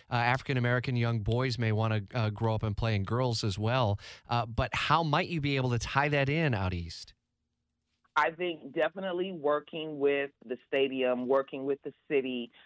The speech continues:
Speaker 2: I think that's gonna be one of the ways, and we've gotten a lot of great feedback of, uh, and different partnerships that we're gonna come, you know, uh, join with. And I think that's going to be something that we need, because we have to introduce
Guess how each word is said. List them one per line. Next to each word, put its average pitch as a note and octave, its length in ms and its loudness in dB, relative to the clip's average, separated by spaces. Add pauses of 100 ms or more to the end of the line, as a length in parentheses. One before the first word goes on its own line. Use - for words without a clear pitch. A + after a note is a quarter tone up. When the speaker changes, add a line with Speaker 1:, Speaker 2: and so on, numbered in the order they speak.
(100)
Speaker 2:
I C3 140 2
think C3 340 -6
that's C3+ 300 0
gonna D3+ 180 -4
be C#3 240 -4
one C3 180 -4
of C3 120 -4
the C3 80 -2
ways, B2+ 360 0
and B2 140 -6
we've C3+ 240 -4
gotten C3 260 0
a B2 60 -4
lot A#2+ 280 0
of A2+ 140 -10
great A#2+ 380 -4
feedback A#2+ 640 0
of, A2+ 120 -4 (120)
uh, A#2 180 2
and A#2+ 180 -4
different B2 320 -2
partnerships B2 760 -2
that A2+ 120 -4
we're A#2 140 -4
gonna A#2+ 180 -6
come, - 260 -12
you C3+ 120 -4
know, A#2 260 2
uh, A#2 160 2
join B2+ 480 -4
with. G#2 240 2 (400)
And C#3 100 2
I C#3+ 140 4
think C#3+ 360 -2 (520)
that's D3+ 400 2
going D#3 240 -6
to D3+ 100 -10
be C3+ 260 -8
something B2+ 500 -6
that A#2+ 180 0
we B2 120 -6
need, C#3 360 -8
because B2 360 -6
we C3+ 320 -4
have D3+ 180 -2
to A#2 200 -4
introduce C3 600 -4